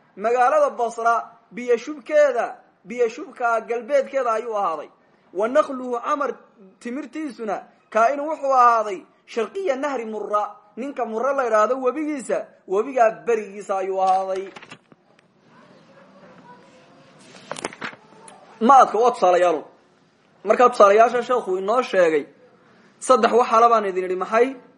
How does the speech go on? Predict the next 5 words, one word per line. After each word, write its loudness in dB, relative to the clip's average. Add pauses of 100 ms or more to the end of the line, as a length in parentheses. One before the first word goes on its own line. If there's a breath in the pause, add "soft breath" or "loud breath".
(300)
Darafka 2
loo 4
yaqaano -2 (580)
darfu -8
zamaanka, -10